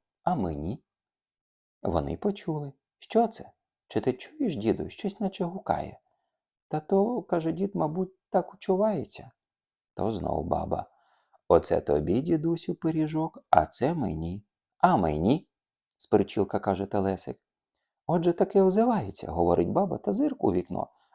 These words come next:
аж на причілку телесик». Вони тоді з хати та вхопили його,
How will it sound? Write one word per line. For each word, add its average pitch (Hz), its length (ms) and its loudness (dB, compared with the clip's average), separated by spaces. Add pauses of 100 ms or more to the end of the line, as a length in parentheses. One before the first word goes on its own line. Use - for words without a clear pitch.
аж 247 160 0
на 262 120 0
причілку 190 540 0
телесик». 95 520 -4 (540)
Вони 170 460 4
тоді 104 300 -2
з - 100 -8
хати 123 460 -8
та 160 200 4
вхопили 139 720 2
його, 101 440 0